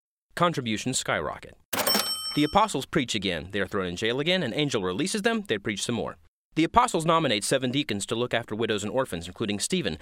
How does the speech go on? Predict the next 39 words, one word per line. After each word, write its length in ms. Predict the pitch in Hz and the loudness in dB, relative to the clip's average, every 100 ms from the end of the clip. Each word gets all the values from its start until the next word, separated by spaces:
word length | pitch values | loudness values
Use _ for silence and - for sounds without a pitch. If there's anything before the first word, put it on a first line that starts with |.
| - | -8
a 60 | - | -2
man 160 | 110 98 | -2 -2
full 160 | 90 | -4
of 80 | 87 | -2
faith 240 | 127 127 | -2 -2
in 80 | 98 | -4
the 60 | 85 | -6
Holy 200 | 87 90 | -6 -6
Spirit. 340 | - 80 60 _ _ | -6 -8 -8 _ _
Stephen 320 | - 165 95 | -4 -2 -2
is 80 | 87 | -4
stoned. 280 | - - - - _ _ - | -6 -8 -12 -20 _ _ 2
Present 280 | 208 208 185 | 4 4 2
at 40 | |
the 80 | 139 | 2
stoning 340 | - 151 180 | 2 2 2
is 100 | 127 | 2
a 40 | 120 | 2
young 200 | 120 123 | 2 2
man 180 | 117 | 2
named 160 | 113 110 | 0 0
Saul. 300 | - 85 - - | 0 -2 -4 -8
We'll 120 | 101 | -8
come 140 | 90 85 | -2 -2
back 160 | 76 | -2
to 80 | 90 | -4
that 200 | 98 90 | -2 -2
later. 300 | 85 80 - - _ _ _ | -4 -8 -10 -20 _ _ _
Persecution 600 | 277 285 196 156 147 127 | 4 4 2 2 2 2
breaks 220 | 117 - | 0 2
out. 180 | 110 104 | 2 2
Believers 380 | 123 151 156 139 | 2 2 2 0
scatter. 400 | - 110 101 98 | 2 4 4 0
Things 340 | - 131 127 | 0 0 2
look 160 | 113 - | -2 0
bad 300 | 104 95 90 | 2 2 0
for 120 | 95 | -2
the 100 | 92 | -2
church. 360 | - 73 65 | -4 -6 -6